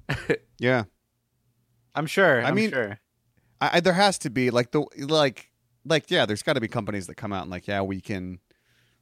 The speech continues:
Speaker 2: we can do that." I mean, like, corporate leadership companies, retreats, uh, events, like, that is a whole sub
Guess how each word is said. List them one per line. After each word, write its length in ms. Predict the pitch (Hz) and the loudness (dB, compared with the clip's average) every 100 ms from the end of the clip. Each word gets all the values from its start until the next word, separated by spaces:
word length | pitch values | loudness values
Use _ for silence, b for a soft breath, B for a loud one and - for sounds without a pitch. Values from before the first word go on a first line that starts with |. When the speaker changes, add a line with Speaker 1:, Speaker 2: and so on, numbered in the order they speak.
| _ _ | _ _
Speaker 2:
we 160 | 113 113 | -6 -4
can 160 | 110 | -4
do 180 | 101 131 | 0 2
that." 80 | 127 | 2
I 60 | |
mean, 200 | 151 180 - | 2 0 0
like, 180 | 160 - | 0 0
corporate 400 | 180 196 208 113 | 0 0 -2 -2
leadership 500 | 120 143 - 151 - _ _ _ _ _ _ _ _ - | -2 -2 -2 -4 -4 _ _ _ _ _ _ _ _ -8
companies, 580 | 131 113 143 147 139 - | -6 -2 -2 -2 -4 -8
retreats, 720 | 117 - 131 135 - - - - | -8 -4 -2 -2 -2 -6 -6 0
uh, 260 | 117 107 - | 2 2 0
events, 520 | 107 110 131 - - | -2 0 0 -2 -4
like, 220 | 117 - | -4 -2
that 180 | - 156 | 2 4
is 100 | 170 | 2
a 80 | 117 | 0
whole 500 | 98 110 120 120 110 | -2 2 4 4 2
sub 500 | - - 110 107 87 | -2 2 4 4 -2